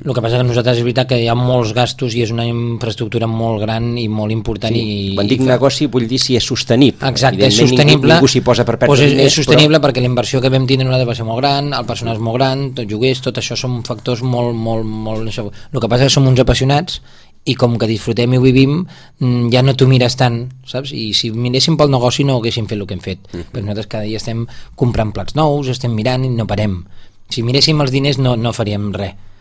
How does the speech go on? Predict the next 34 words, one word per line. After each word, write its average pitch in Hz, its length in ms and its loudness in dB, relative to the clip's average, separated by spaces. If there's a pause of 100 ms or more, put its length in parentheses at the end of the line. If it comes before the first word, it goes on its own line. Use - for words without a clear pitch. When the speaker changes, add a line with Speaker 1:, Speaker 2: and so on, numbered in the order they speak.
(320)
Speaker 1:
perquè 107 160 -6
a 101 40 -4
vegades 113 240 -2
lo-, 123 140 0
la, 120 120 0
l'obsessió 117 600 -2
és 127 100 -4 (240)
quan 117 260 -2
tu 123 140 -2
fas - 320 -2 (340)
algo 127 240 0
per 127 140 2
diners 120 320 0
és, 123 160 -4
és 117 140 -6
fotut, 117 280 -2
no? 117 300 -4
O - 60 -10
si - 140 -6
nosaltres 123 600 -2
ens - 140 -4
obsessionéssim 131 760 2 (400)
a 131 100 2
voler 120 300 2
ser 135 140 2
el 131 60 2
millor 127 220 2
restaurant 123 220 -2
de 123 80 0
Catalunya 143 520 2 (260)
o 127 140 0
voler 117 280 0
l'estrella 127 340 0
Michelin, 98 360 -2